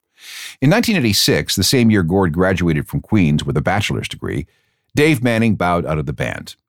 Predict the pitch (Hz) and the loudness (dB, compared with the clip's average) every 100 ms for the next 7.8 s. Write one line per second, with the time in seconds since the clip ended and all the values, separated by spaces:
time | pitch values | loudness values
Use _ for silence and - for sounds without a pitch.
0 | - 67 73 80 90 90 - 78 - 80 | -10 -6 -2 -2 -2 -4 -4 -4 -2 -4
1 | 82 65 71 104 135 90 - - - - | -4 -4 -2 0 2 0 -2 -8 -10 -4
2 | 139 160 - 87 76 73 85 78 76 78 | -2 0 0 -2 -2 -2 0 0 0 -2
3 | 71 67 73 67 65 78 123 - - - | -2 -4 -4 -4 -4 -2 -2 -2 -8 -14
4 | _ _ _ _ - - - - 180 226 | _ _ _ _ -20 -20 -20 0 4 4
5 | 156 120 135 123 110 120 - 101 95 98 | 2 0 0 2 2 2 2 0 2 -2
6 | - 92 85 82 135 131 - 76 82 95 | -2 -2 -2 -2 0 2 0 -4 0 0
7 | - 135 71 58 - - - - | 0 0 -2 -2 -8 -12 -10 -12